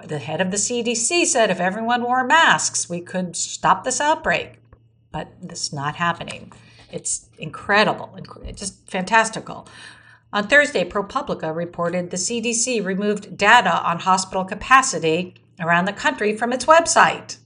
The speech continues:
I'm gonna say that again. <laughs> ProPublica reported the C D C removed data on hospital capacity from its website. Um, and then amid a public outcry,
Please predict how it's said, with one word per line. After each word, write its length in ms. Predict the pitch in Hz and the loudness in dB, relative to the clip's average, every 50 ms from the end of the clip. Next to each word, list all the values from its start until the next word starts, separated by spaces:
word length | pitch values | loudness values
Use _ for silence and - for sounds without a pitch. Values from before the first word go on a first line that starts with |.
| _ _ _ _ _ _ | _ _ _ _ _ _
I'm 80 | 170 170 | -2 0
gonna 100 | 180 185 | 0 2
say 140 | 196 202 | 2 2
that 180 | 190 208 208 208 | 4 4 6 6
again. 440 | 220 226 262 262 240 196 165 160 160 | 6 4 8 8 8 8 6 2 0
<laughs> 580 | - - 202 - - - - - - - - - | -2 -4 -6 -6 -6 -8 -10 -10 -10 -12 -8 2
ProPublica 680 | - 214 214 208 233 311 320 302 247 220 - 214 208 | 4 4 6 6 6 4 6 6 4 4 6 4 6
reported 500 | 214 220 214 214 - 214 208 208 202 185 | 6 4 2 2 2 2 2 2 2 -2
the 60 | 202 | -2
C 300 | 185 - - - 277 277 | -2 -2 -2 -2 -2 -2
D 160 | 240 262 269 | -2 -2 -2
C 640 | 247 - - - 311 320 285 226 156 151 151 - - _ - | -2 -2 -2 0 2 4 4 4 2 0 -4 -10 -16 _ -6
removed 380 | 175 180 180 175 175 170 175 | -4 -2 -2 -2 -4 -4 -2
data 320 | - 180 175 202 214 233 240 | 2 4 6 6 6 6 2
on 240 | 233 - 196 196 190 | 2 2 0 0 -2
hospital 580 | - - - 226 240 240 - - 247 226 226 | -2 2 4 4 4 4 2 -4 -4 -4 -4
capacity 880 | 226 - 233 220 - - 262 294 285 - - 175 151 156 160 170 - - _ _ _ _ _ _ _ _ _ _ _ _ | -6 -8 -12 -12 0 0 0 2 2 0 -2 -2 -2 -2 -4 -4 -8 -16 _ _ _ _ _ _ _ _ _ _ _ _
from 260 | - - 151 156 180 | -8 -6 -4 -4 -4
its 240 | 190 - 196 202 - | -6 -6 -8 -8 0
website. 560 | - 240 285 311 311 - - 165 - - - - _ _ _ _ _ _ _ _ - - - - - _ _ _ _ | 4 6 6 6 4 2 -2 -2 -2 -4 -6 -16 _ _ _ _ _ _ _ _ -20 -20 -20 -20 -20 _ _ _ _
Um, 260 | - 180 180 180 175 165 | -12 -10 -8 -8 -6 -6
and 300 | 160 180 - 175 160 160 | -6 -6 -6 -6 -6 -4
then 160 | 165 165 170 | -4 -4 -4
amid 400 | 170 170 170 175 180 180 175 - - | -4 0 0 2 2 2 0 -2 -4
a 300 | 170 170 165 165 160 - | -4 -2 -2 -4 -6 -8
public 380 | - - 311 - 170 - - | -8 -8 -4 -4 -2 2 4
outcry, 480 | 214 180 - - - 170 151 151 170 | 4 4 4 0 -4 -2 -2 -2 -2